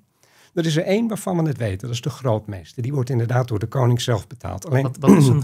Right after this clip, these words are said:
Speaker 2: <clears throat> grootmeester?
Speaker 1: Ja, grootmeester is een soort hoofd van de, van de huishouding van de,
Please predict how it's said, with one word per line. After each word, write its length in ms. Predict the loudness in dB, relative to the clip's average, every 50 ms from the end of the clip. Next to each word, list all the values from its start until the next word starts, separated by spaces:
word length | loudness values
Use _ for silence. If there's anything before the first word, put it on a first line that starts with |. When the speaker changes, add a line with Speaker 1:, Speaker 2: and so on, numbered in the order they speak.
| -2
Speaker 2:
<clears throat> 40 | -4
grootmeester? 680 | -4 -4 -4 -4 -4 -4 -4 -4 -4 -6 -8 -14 -10 0
Speaker 1:
Ja, 280 | 4 6 6 6 6 4
grootmeester 640 | 4 2 2 2 4 4 2 2 2 0 0 -2 -2
is 80 | -2
een 80 | -2 -4
soort 220 | -4 -4 -4 -2
hoofd 280 | 0 0 0 0 0 -4
van 180 | -4 -4 -2
de, 120 | -2 -4 -4
van 220 | -6 -6 -6 -6
de 160 | -6 -6 -8 -10
huishouding 680 | -8 -6 -4 -4 -4 -4 -4 -4 -4 -2 -4 -4 -6 -8
van 200 | -8 -8 -8 -8
de, 100 | -10